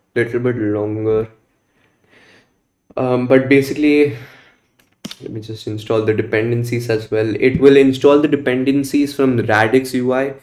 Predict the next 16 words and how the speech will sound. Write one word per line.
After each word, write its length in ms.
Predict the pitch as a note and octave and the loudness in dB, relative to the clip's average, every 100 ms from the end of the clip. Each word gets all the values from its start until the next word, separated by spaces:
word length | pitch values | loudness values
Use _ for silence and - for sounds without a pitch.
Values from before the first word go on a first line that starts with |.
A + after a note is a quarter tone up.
| _ - | _ -10
and 240 | A#2 A#2+ A#2+ | -6 -2 0
then 240 | A#2+ A#2+ | 0 2
copy 320 | B2 A#2+ C3+ | 0 2 2
the 140 | C#3 C3+ | 4 2
components 560 | A2+ A#2 A#2 A#2+ A#2+ | 0 -4 -6 -6 -6
file 280 | - A2 A2 | -2 0 0
into 500 | A#2 A#2 A2+ - A#2 | -2 -6 -8 -6 -4
the 300 | A2 G#2+ G#2 | 0 0 0
right 240 | G2+ G2+ | 0 -2
directory 480 | G#2 G2+ G#2 - G2+ | -2 -2 -2 -4 -6
which 220 | G2 G2 | -6 -8
you 80 | F#2 | -10
need. 480 | G2+ C3+ D3+ D3 - _ _ _ _ | -2 0 2 -2 -10 _ _ _ _
And, 440 | - B2+ B2+ B2+ B2+ _ _ _ _ _ _ _ _ _ _ - | -6 -4 -4 -8 -16 _ _ _ _ _ _ _ _ _ _ -2
uh, 440 | C3 C3 C3 C3 | 2 4 4 4
well, 840 | B2 B2 B2+ C3 C3+ C3+ C3+ C3+ | 2 -4 0 2 6 6 6 2